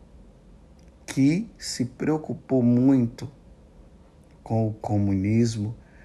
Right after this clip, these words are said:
se preocupou muito com a chamada teologia da libertação, que é uma forma de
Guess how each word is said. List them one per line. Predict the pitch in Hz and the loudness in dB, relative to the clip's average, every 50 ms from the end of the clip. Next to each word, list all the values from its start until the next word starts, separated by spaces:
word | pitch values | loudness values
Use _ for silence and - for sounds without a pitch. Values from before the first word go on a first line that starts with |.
| - - | -20 -16
se | - - - - 131 | -8 -6 -2 -2 -2
preocupou | 135 - - 127 123 117 120 - 113 123 - - - 117 113 | -2 0 2 2 2 2 2 -4 -8 -8 -6 0 2 2 2
muito | 113 110 110 113 113 120 120 120 117 117 - - 110 - - - - - - - - | 4 2 2 2 4 4 2 2 0 -2 -8 -12 -12 -12 -14 -20 -20 -20 -20 -20 -20
com | - - - | -14 -10 -8
a | 110 | -8
chamada | 107 - - 113 101 98 98 101 101 101 98 104 | -6 -6 -6 -4 -4 -2 -2 -2 -4 -4 -6 -8
teologia | 98 - - 113 107 107 107 104 98 92 98 107 110 107 | -8 -6 -6 -4 -4 -2 -4 -4 -6 -6 -4 -4 -4 -2
da | 101 101 | -4 -4
libertação, | 101 101 104 101 101 101 104 110 113 110 - 95 101 104 - - - 104 104 107 - - - - - - - - - - - - - - - - - - - - - - - - - - - - - - - - - - - - - - | -4 -6 -6 -6 -4 -2 -2 -2 -2 -4 -6 -8 -8 -8 -8 -6 -6 -4 -4 -4 -4 -6 -12 -20 -20 -20 -20 -20 -20 -20 -20 -20 -20 -20 -20 -20 -20 -20 -20 -20 -20 -20 -20 -20 -20 -20 -20 -20 -20 -20 -20 -20 -20 -20 -20 -20 -20 -10
que | - 120 | -4 -2
é | 110 110 | 0 0
uma | 110 110 113 110 104 | 0 0 0 0 -2
forma | - - - - 113 113 110 110 107 104 | -4 -8 -6 -2 0 0 2 2 0 -2
de | 101 101 110 | -2 -4 -6